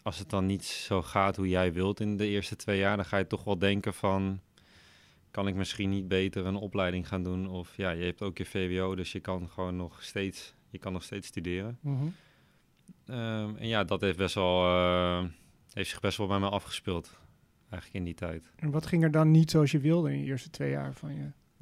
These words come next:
Speaker 1: Ehm,
Speaker 2: profcarrière?
Speaker 1: ik moet zeggen dat ik, ik had het eerste jaar dat ik wil-, eh, wilde beginnen, had ik een infectie. Dus daar was ik een tijdje door uit, eh, door, ja, uit de roulatie. En toen ben ik daarna, heb ik heel lang getraind eigenlijk bij Amstelpark, maar niet echt veel wedstrijden gespeeld.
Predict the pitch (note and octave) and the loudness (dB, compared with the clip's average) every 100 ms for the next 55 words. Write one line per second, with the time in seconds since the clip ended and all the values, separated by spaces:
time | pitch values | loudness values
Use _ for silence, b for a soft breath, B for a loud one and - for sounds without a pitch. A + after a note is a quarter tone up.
0 | - B2 A2+ A2 G#2+ G#2+ A2 - C#3+ B2+ | -12 -2 2 4 4 2 2 -2 -2 -2
1 | A2 - A#2 A2+ G#2 G#2+ - _ _ _ | 0 4 4 4 0 -2 -6 _ _ _
2 | _ _ _ _ - - G#2 - G2+ A2+ | _ _ _ _ -16 -10 -6 -6 -4 -2
3 | A2+ - G#2+ G2+ F#2+ G2 G#2+ G#2 G#2 F#2+ | -2 0 2 2 2 0 0 0 0 0
4 | G2 F#2+ F2+ - G#2+ F#2+ F#2 G2 F#2+ F2 | -2 -2 -6 -2 -2 -2 -2 -4 -2 -2
5 | G#2+ G2+ - A#2+ G#2+ - F#2+ F2 F#2 E2+ | -2 -2 -4 -4 -4 -6 -8 -6 -6 -6
6 | G2+ F2 F#2+ G2 F#2+ F2 F#2 A#2+ - - | -6 -2 0 0 0 2 4 2 -2 -18
7 | - - F#2+ F#2 F#2 F2+ F2+ F#2 G2 F2+ | -16 -6 -2 0 0 -2 -2 0 0 2
8 | F2 E2+ F2 E2 F#2 - B2 B2 F#2 F2 | 0 0 2 4 2 0 -6 -4 -4 -2
9 | F2 F2 - b b b b b b b | -2 -4 -10 b b b b b b b
10 | b b - G#2 G#2 G2+ G2+ G2+ G#2 G#2 | b b 2 6 6 6 6 8 8 6
11 | - - - F#2+ G#2+ G#2+ G#2+ - - G#2 | 4 -8 -6 2 6 8 6 4 0 6
12 | G#2+ A#2 G#2 F#2 F2+ E2+ F#2 F#2+ G2+ - | 6 8 8 8 4 4 6 6 2 -2
13 | - G2 F2+ F#2+ F#2 G#2 G2+ - G#2 F#2+ | 2 4 6 4 4 2 0 0 2 4
14 | F#2+ - G2 F#2 E2 - F2+ E2+ | 4 2 2 2 0 -4 -2 -2